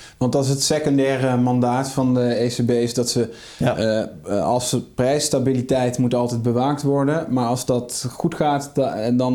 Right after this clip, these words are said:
Speaker 1: moeten ze ook aandacht, steeds meer aandacht aan gaan besteden om ook de andere doelen van de E U te ondersteunen
Speaker 2: Ja.
Speaker 1: met hun beleid, toch? Da-, dat is het secundaire mandaat?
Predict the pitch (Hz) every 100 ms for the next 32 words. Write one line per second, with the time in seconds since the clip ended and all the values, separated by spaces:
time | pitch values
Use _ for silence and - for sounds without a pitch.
0 | 127 110 127 127 123 123 117 120 120 127
1 | 131 123 - - 123 131 127 123 127 123
2 | - - - 120 120 120 - 120 113 110
3 | - 113 113 110 - - - - - 120
4 | 117 117 110 110 127 123 120 123 139 139
5 | 131 123 117 123 120 120 113 113 120 117
6 | 110 127 113 - _ - 135 127 127 113
7 | 120 110 110 110 104 104 104 104 101 -
8 | 185 233 139 139 113 127 131 135 135 127
9 | - 139 139 135 139 135 135 139 175 233